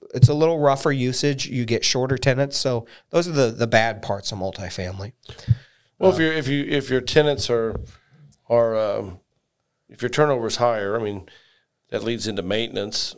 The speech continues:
Speaker 2: um, because then your turn costs are gonna, are gonna be more,
Speaker 1: Right.
Speaker 2: um, which is the single, you know, biggest killer, you know, on an investment is periods of vacancy.
Speaker 1: Right.
Speaker 2: You know, if you have more periods of vacancy in a multifamily, you know, it's, it's,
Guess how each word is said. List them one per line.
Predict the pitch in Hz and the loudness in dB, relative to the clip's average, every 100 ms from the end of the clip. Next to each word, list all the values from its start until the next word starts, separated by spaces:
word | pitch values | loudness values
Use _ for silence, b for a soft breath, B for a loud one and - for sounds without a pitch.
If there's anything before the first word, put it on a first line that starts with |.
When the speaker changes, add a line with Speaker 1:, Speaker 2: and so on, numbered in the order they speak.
| - | -10
Speaker 2:
um, | 107 104 104 101 | -6 -4 -6 -10
because | - 104 98 | -10 -8 -6
then | 110 | -6
your | 107 | -6
turn | 104 113 110 104 | -6 -4 -4 -4
costs | - 104 101 - | -4 -2 -2 -6
are | 104 | -6
gonna, | 101 101 101 | -6 -8 -8
are | 110 104 | -10 -6
gonna | 104 104 | -6 -6
be | 104 | -6
more, | 101 101 104 101 B B | -4 -2 -2 -6 B B
Speaker 1:
Right. | 107 _ _ 113 | -20 _ _ -6
Speaker 2:
um, | 110 104 95 | -4 -6 -8
which | 123 110 | -6 -4
is | 113 101 104 | -4 -6 -4
the | 113 | -4
single, | 110 - 113 110 104 98 - b b b b _ | -2 -4 -4 -4 -4 -6 -10 b b b b _
you | 120 | -8
know, | 110 | -6
biggest | 104 113 107 - | -4 -6 -6 -6
killer, | - 110 104 95 - _ _ | -4 -4 -4 -8 -14 _ _
you | 117 | -8
know, | 107 104 | -6 -4
on | 104 104 | -4 -6
an | 104 | -8
investment | 101 110 104 107 98 | -4 -2 -2 -6 -8
is | 95 | -10
periods | - 101 101 92 | -6 -4 -4 -6
of | 101 | -4
vacancy. | 104 104 104 95 104 101 B B | -4 -4 -6 -8 -8 -10 B B
Speaker 1:
Right. | 107 107 - _ | -8 -8 -10 _
Speaker 2:
You | 113 | -6
know, | |
if | 104 | 0
you | 117 | 0
have | 107 | 0
more | 113 110 | 0 -2
periods | - 110 107 101 | -2 -4 -4 -6
of | 101 | -4
vacancy | 107 110 107 - 107 101 98 | -4 -4 -6 -6 -6 -8 -8
in | 104 | -8
a | 101 | -6
multifamily, | 101 98 98 - 127 131 101 101 - b b b b _ _ _ _ | -6 -4 -8 -2 -2 -2 -4 -6 -10 b b b b _ _ _ _
you | 107 | -12
know, | 98 95 - | -10 -10 -10
it's, | 110 - - | -12 -10 -8
it's, | 110 - | -8 -10